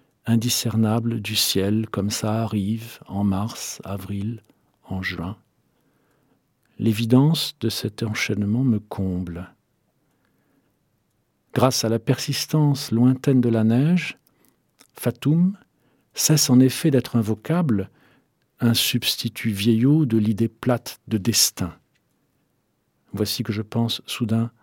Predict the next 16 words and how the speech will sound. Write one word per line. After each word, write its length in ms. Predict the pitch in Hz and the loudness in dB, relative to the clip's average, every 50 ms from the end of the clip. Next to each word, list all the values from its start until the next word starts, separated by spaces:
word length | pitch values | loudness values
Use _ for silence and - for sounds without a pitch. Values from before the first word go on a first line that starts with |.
| _ _ _ | _ _ _
à 120 | 101 101 | -6 -6
Z, 300 | 95 92 90 95 98 92 90 92 92 98 98 _ _ _ _ _ _ _ _ _ _ _ _ _ - | -6 -4 -4 -4 -4 -6 -6 -10 -16 -18 -20 _ _ _ _ _ _ _ _ _ _ _ _ _ -8
le 120 | 98 98 | -8 -8
poète 460 | 95 - - 110 104 107 107 - - - | -8 -4 -2 0 0 0 0 -4 -8 -12
Trévisan, 600 | - - - 101 98 107 98 90 98 92 98 98 _ _ _ _ _ _ _ _ _ _ _ _ _ _ _ _ _ - | -8 -6 -4 -2 -2 -4 -4 -2 -4 -6 -6 -10 _ _ _ _ _ _ _ _ _ _ _ _ _ _ _ _ _ -2
m'ayant 320 | 107 110 113 113 120 120 | 2 4 6 6 6 4
dit 220 | 110 101 131 135 131 | 4 2 -2 -2 -2
voir 440 | 113 107 120 123 131 139 143 143 | -2 -2 0 0 0 0 -2 -4
dans 140 | 113 104 101 | -2 -2 -2
les 160 | 101 95 98 | -2 -2 -4
phénomènes 640 | 104 - - - 123 117 113 110 110 113 113 110 107 | -6 -8 -2 0 2 2 4 4 2 2 2 2 2
météorologiques 960 | 107 113 117 - - 117 107 104 98 101 95 90 87 101 104 104 _ - - _ _ _ _ _ _ _ _ _ _ _ _ _ _ _ | 0 0 -2 -2 -4 -4 -2 -2 -2 -4 -4 -6 -6 -8 -8 -8 _ -18 -18 _ _ _ _ _ _ _ _ _ _ _ _ _ _ _
l'ultime 600 | - 107 117 120 117 - - - 123 135 151 147 | 2 4 4 4 2 -2 -2 2 4 4 4 4
refuge 600 | 135 - 117 101 - - - 113 120 123 120 - | 2 0 -4 -6 -6 -8 -4 -4 -4 -4 -4 -6
des 140 | - 87 85 | -6 -8 -8
dieux. 320 | 80 - - - 82 76 | -6 -8 -10 -8 -8 -8